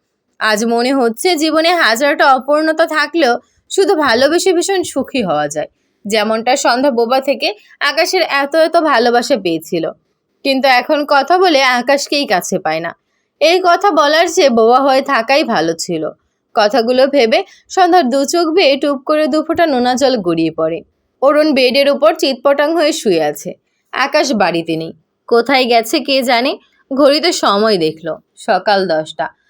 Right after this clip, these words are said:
রাতের কথা মনে পড়তেই অটোমেটিক বাহাত প্রাইভেট জায়গায় চলে গেল। শুধু আল্লাহ একটু দয়া করেছে বলে এমন বন্ধু থাকা সত্ত্বেও সে বেঁচে আছে। অরুণ চোখ মুখ কুঁচকে নেয়। এরপর বেড থেকে নেমে ঘর থেকে বেরিয়ে আসলে অলিভিয়াকে দেখে ভ্রু কুঁচকে নেয়।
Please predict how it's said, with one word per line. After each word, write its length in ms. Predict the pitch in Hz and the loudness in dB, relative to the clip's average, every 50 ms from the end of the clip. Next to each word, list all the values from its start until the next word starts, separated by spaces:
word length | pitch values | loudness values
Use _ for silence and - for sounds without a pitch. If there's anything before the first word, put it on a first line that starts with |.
| _ _ - | _ _ -2
রাতের 360 | 294 277 285 285 320 349 359 349 | 0 0 0 2 0 -2 0 0
কথা 220 | 339 - 381 381 | 0 2 2 2
মনে 260 | 311 294 277 285 320 | 2 2 0 0 0
পড়তেই 380 | 330 302 392 339 294 - 277 269 | 0 0 0 -2 -2 -2 -2 0
অটোমেটিক 640 | 254 233 240 233 - 254 247 254 247 277 247 233 | 2 0 0 0 -2 -4 -4 -4 -4 -6 -4 -2
বাহাত 320 | 233 240 247 262 294 320 349 - _ | 0 0 0 2 0 -2 -2 -4 _
প্রাইভেট 400 | - 277 247 220 240 240 277 254 233 | -2 0 2 2 2 0 -2 -2 -2
জায়গায় 320 | 262 262 247 247 262 285 | -2 -2 0 0 -2 -2
চলে 280 | 285 - 208 165 160 156 | -2 -2 -4 -4 -2 -2
গেল। 180 | 160 160 151 156 156 - _ _ _ _ _ _ _ | -4 -4 -4 -4 -6 -10 _ _ _ _ _ _ _
শুধু 240 | - 294 240 240 277 | -2 0 2 2 2
আল্লাহ 500 | - - 226 226 220 226 247 294 370 254 - _ _ - | 2 2 2 2 2 2 2 2 0 -2 -10 _ _ -2
একটু 200 | 302 311 277 262 | -2 0 0 0
দয়া 340 | 262 294 254 247 254 269 | 2 2 4 4 4 2
করেছে 380 | 294 302 311 311 330 320 - 370 | 0 0 -2 -2 -2 -2 -2 0
বলে 220 | 370 359 311 247 | 2 2 2 2
এমন 440 | 226 - 226 226 233 240 247 262 240 | 0 0 0 -2 -2 -2 -2 -2 -2
বন্ধু 280 | 226 247 240 247 247 294 | 0 0 0 0 -2 -2
থাকা 320 | 294 269 240 208 - 269 | -2 -4 -6 -2 -2 -4
সত্ত্বেও 460 | 269 - 294 247 240 240 - 330 359 | -2 0 -2 -2 -2 -2 -2 -2 0
সে 160 | 349 - 370 294 | 0 0 -2 0
বেঁচে 360 | 214 180 165 160 - 175 160 | 0 0 -2 -2 -4 -4 -4
আছে। 280 | 151 151 - - 175 - - _ _ _ _ _ _ _ _ _ | -4 -4 -6 -12 -16 -18 -18 _ _ _ _ _ _ _ _ _
অরুণ 320 | 226 247 247 277 311 339 | 0 0 2 2 2 0
চোখ 280 | 330 - 311 277 285 269 | 0 0 0 0 0 0
মুখ 180 | 320 320 349 330 - | 0 -2 -2 -2 -2
কুঁচকে 400 | 202 196 196 - - - 185 160 | -2 -2 -2 -6 -8 -6 -6 -6
নেয়। 140 | 165 160 - - _ _ _ _ _ | -6 -8 -12 -14 _ _ _ _ _
এরপর 360 | - 320 339 330 370 359 330 | -2 -2 0 2 2 2 2
বেড 320 | 247 269 262 269 247 240 | 2 0 0 -2 -4 -6
থেকে 200 | - 339 339 359 | -6 -4 -2 0
নেমে 260 | 359 359 339 262 262 262 | 0 0 0 0 -2 -2
ঘর 240 | 269 247 214 220 220 | 0 0 0 0 -2
থেকে 200 | - 269 247 277 | -4 -4 -4 -4
বেরিয়ে 340 | 240 226 247 247 226 277 285 | -2 -2 -2 -2 0 -2 0
আসলে 300 | 285 320 311 - 339 294 | 0 -2 -2 0 0 2
অলিভিয়াকে 640 | 233 233 233 240 247 247 247 302 277 285 - 330 | 2 2 2 2 0 -2 0 0 -2 0 -2 -2
দেখে 220 | 285 330 302 339 320 | -4 -2 -2 -2 -4
ভ্রু 240 | 226 208 202 208 208 | -2 0 0 0 0
কুঁচকে 420 | 202 175 165 170 - - 180 165 | 0 -4 -6 -6 -8 -8 -8 -8
নেয়। 160 | 170 160 - | -8 -8 -10